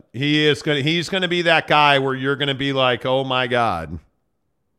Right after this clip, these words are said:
'Cause he, he's that guy that, and I, I could be wrong, but he's that guy that you could say, "Hey,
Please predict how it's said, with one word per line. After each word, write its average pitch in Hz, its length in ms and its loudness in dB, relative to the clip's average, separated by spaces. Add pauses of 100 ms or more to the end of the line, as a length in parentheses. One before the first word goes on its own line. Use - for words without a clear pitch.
(160)
'Cause 151 240 2
he, 226 200 2
he's 226 640 0
that 185 320 4
guy 90 460 0 (680)
that, 139 500 2
and 151 160 2
I, 190 240 6
I 185 180 6
could 190 260 0
be 170 100 0
wrong, 151 400 -2 (380)
but 139 160 2
he's 170 320 -2
that 202 260 4
guy 120 520 4 (240)
that 139 200 0
you 156 220 -4
could 165 200 -4
say, 165 360 4
"Hey, 175 640 0